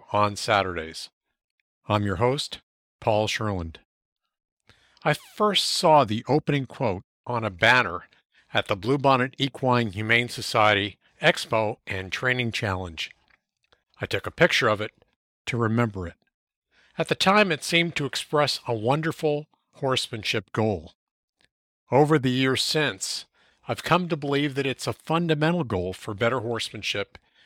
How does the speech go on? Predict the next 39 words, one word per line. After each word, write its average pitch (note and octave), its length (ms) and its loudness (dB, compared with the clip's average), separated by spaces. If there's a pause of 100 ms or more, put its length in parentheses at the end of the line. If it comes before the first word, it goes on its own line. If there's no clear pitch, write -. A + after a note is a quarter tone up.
(160)
in G#2+ 140 -10
the F#2+ 120 -6
second G#2 320 -2
half G2 240 -2
of E2 160 -4
life. F2 400 -2 (1300)
I've A#2 160 -2
been C#3+ 100 6
a C3+ 80 6
volunteer C3 560 4
for G#2+ 300 -4
Bluebonnet C3 640 0
Equine B2+ 500 -2
Humane A#2+ 340 0
Society A2 640 0 (420)
for - 180 0
about D#3+ 260 4
six - 340 -4
years, A2+ 460 -2 (540)
and C3 120 -2
it C3 120 -4
seems D3+ 420 0
that B2 140 0
a - 40 -2
sizable C3 600 2
number B2+ 340 2
of B2 100 0
horses A2 540 -6 (500)
come C#3+ 280 0
into C3+ 280 -2
rescue A#2+ 600 0 (580)
because A2+ 360 0
their G#2 220 0
owners G#2+ 380 -2
can't A#2+ 380 -6
care C3 240 2
for - 160 -6
them F#2+ 200 -6
anymore. F2+ 500 -4